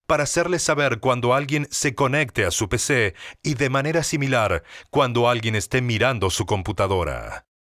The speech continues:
Finalmente, también tenemos la posibilidad de maximizar cómo son dirigidas nuestras solicitudes de ayuda. Como vieron previamente,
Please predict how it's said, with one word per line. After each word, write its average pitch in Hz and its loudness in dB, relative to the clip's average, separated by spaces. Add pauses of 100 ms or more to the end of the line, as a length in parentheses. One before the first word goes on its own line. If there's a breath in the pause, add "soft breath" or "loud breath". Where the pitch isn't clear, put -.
(200)
Finalmente, 143 0 (200 loud breath)
también 143 0
tenemos 165 0
la 135 2
posibilidad 123 0
de 123 0
maximizar 117 0 (260 loud breath)
cómo 160 0
son 160 0
dirigidas 123 -2
nuestras 117 -2
solicitudes 110 0
de 95 0
ayuda. 78 -2 (380)
Como 131 2
vieron 175 2
previamente, 151 0